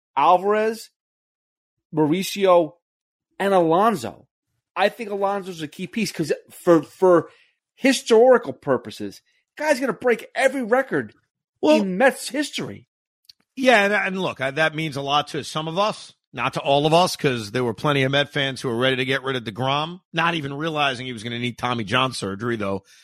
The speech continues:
Speaker 2: I guess that risk always existed. I,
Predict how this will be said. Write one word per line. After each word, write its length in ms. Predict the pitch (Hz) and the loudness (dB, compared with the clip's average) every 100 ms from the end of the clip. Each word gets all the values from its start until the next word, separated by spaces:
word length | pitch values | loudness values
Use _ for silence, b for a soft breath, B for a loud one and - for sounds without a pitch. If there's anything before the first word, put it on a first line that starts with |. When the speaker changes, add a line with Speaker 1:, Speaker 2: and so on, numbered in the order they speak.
| b b | b b
Speaker 2:
I 100 | 127 | -4
guess 180 | 147 | -4
that 200 | - 120 | 0 -2
risk 280 | 117 120 - | -2 -6 -6
always 260 | 123 113 92 | -4 -4 -6
existed. 560 | 87 104 156 - 76 _ _ _ _ _ - | -6 -2 -2 -4 -12 _ _ _ _ _ -8
I, 140 | 135 | -8